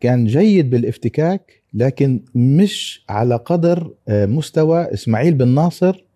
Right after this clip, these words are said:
بالخروج بالكرة، وكان مرات يعمل اللونج باس، او مرات كان يعمل ديستروينج زي ما بيقولوا احنا ن-، ن-،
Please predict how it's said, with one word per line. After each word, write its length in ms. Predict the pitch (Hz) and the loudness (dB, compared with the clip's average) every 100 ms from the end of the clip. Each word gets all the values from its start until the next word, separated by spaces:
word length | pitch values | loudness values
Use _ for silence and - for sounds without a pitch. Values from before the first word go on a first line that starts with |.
| _ _ _ _ - | _ _ _ _ -8
بالخروج 640 | 101 127 - 131 202 143 | -2 0 0 2 2 2
بالكرة، 520 | 127 123 165 185 185 _ _ _ | -2 -2 -2 0 -4 _ _ _
وكان 480 | - - 175 180 123 | -12 -2 2 2 2
مرات 400 | 127 135 175 170 | 0 2 0 0
يعمل 380 | 160 160 165 170 | -2 -2 -2 -4
اللونج 320 | 113 110 147 131 | -2 0 2 0
باس، 360 | 104 78 - - _ _ _ _ _ _ _ _ _ - | -2 -4 -10 -20 _ _ _ _ _ _ _ _ _ -2
او 100 | 156 | 0
مرات 340 | 143 139 147 | 2 0 -2
كان 200 | - 120 | -2 -2
يعمل 360 | 123 117 113 95 | 0 -2 -2 -4
ديستروينج 540 | 101 - 120 143 151 | -6 -4 -2 0 0
زي 140 | 110 104 | 0 0
ما 0 | |
بيقولوا 280 | 104 120 | 0 0
احنا 180 | 107 104 | 0 -2
ن-، 100 | 101 - | -2 -2
ن-، 360 | 90 - 85 | -6 -6 -10